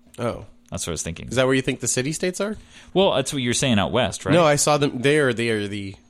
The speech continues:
Speaker 1: they are literally next to the Akinoshim Empire.
Speaker 2: Oh, if they're literally next to
Speaker 1: Yeah,
Speaker 2: the Akinoshim
Speaker 1: they are,
Speaker 2: Empire.
Speaker 1: they are.
Speaker 2: They could be in Gumton, but we can rename Gumton
Speaker 1: Yeah.
Speaker 2: 'cause I don't like that name.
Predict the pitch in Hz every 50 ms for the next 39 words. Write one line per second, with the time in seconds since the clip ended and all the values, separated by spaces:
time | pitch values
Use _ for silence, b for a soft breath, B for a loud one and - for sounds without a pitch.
0 | _ - - 127 131 123 117 110 110 117 135 160 160 165 165 160 160 156 147 139
1 | 135 123 - - - - - 123 117 113 110 117 120 110 110 104 - 110 110 107
2 | - - 110 98 104 - - - - - - - - _ _ _ _ - - -
3 | 123 120 104 - 110 104 113 135 135 123 107 92 92 95 117 160 180 - - -
4 | - 117 113 104 - - 85 80 - - 117 117 110 110 107 76 101 113 110 104
5 | 104 104 104 b b b b b b - 123 127 147 151 160 147 135 117 101 113
6 | 117 127 143 139 - 101 87 82 90 92 104 - 107 98 95 92 92 104 104 95
7 | 85 90 90 98 131 127 113 - 98 95 95 104 98 92 98 95 - - 73 69
8 | 82 82 78 82 87